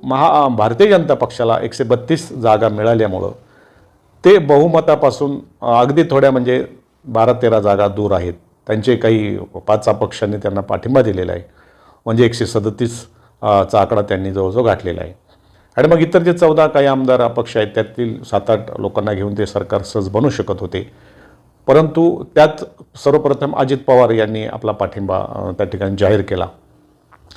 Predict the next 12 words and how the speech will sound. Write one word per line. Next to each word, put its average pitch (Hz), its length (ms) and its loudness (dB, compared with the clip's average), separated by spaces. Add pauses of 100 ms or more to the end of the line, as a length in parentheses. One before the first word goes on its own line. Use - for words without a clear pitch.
(200)
परंतु 147 260 4
एकनाथ 165 340 4
शिंदे 147 280 2
मात्र 113 420 -2 (440)
दिल्लीला 147 400 6
ज्यावेळी 123 280 2
गेले, 120 400 0
अमित 107 180 -6
शहाशी 110 480 -2
त्यांची 101 340 -6
चर्चा 104 360 0
झाली, 92 260 -2